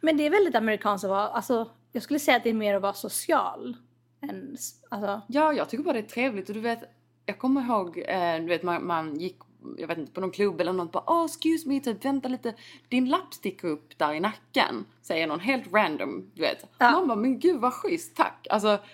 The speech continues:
Speaker 2: ens bästa polare i Sverige hade ju inte ens sagt någonting.
Speaker 1: Nej. Nej, men jag, jag gillar det. Alltså, jag, jag föredrar att folk är lite så här, jag har hellre ett smile, lite an-, alltså ett smile än att
Speaker 2: Ja.
Speaker 1: någon bara typ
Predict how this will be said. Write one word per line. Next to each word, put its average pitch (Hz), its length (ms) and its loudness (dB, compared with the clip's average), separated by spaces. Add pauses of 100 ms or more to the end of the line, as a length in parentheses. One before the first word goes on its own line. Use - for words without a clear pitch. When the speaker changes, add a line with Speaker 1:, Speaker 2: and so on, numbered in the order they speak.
(100)
Speaker 2:
ens 220 180 -2
bästa 214 260 -2
polare 214 360 0
i 196 40 -6
Sverige 196 260 0
hade 175 160 -2
ju 170 60 2
inte 165 140 -6
ens 151 200 -10
sagt - 240 0
någonting. - 400 -12 (160)
Speaker 1:
Nej. 294 400 2 (380)
Nej, 294 140 2
men 330 120 2
jag, 381 160 6 (100)
jag 339 180 6
gillar 226 280 2
det. 185 120 -8
Alltså, 233 180 0
jag, 285 400 2 (400)
jag 277 160 0
föredrar 226 540 2
att 180 200 -6
folk 196 260 -6
är - 40 -8
lite - 160 -10
så - 100 -8
här, 151 180 -8 (220)
jag 220 80 -2
har 208 40 2
hellre 220 220 4
ett - 100 -6
smile, 208 280 2
lite 185 200 -2
an-, 170 80 -4 (480)
alltså 208 200 0
ett 202 80 -12
smile 208 480 2 (680)
än 202 120 -2
att 202 100 0
Speaker 2:
Ja. 202 40 -4
Speaker 1:
någon 185 520 -6
bara 165 160 -12 (280)
typ - 120 -20